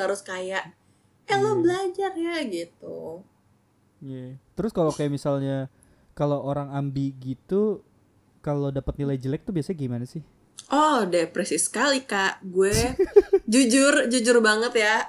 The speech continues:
Speaker 1: Ini gue kayak sumpah not trying to be apalah, semua kalian gak ngejudge gue aneh-aneh. Tap-, tapi tuh di S dua gue, gue tuh nilai gue
Speaker 2: Iya.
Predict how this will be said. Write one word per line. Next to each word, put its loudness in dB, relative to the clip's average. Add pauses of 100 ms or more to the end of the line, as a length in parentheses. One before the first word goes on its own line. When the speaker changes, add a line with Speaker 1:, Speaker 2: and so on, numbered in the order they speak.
(140)
Speaker 1:
Ini 0
gue 6
kayak -2 (880)
sumpah 2
not -2
trying 0
to 0
be -8 (880)
apalah, 2
semua -2
kalian 0
gak -2
ngejudge -4
gue -2
aneh-aneh. -4
Tap-, -16
tapi -6
tuh 2
di -4 (580)
S -4
dua 2
gue, -4 (480)
gue 2
tuh 0
nilai 0
gue 0 (160)
Speaker 2:
Iya. -12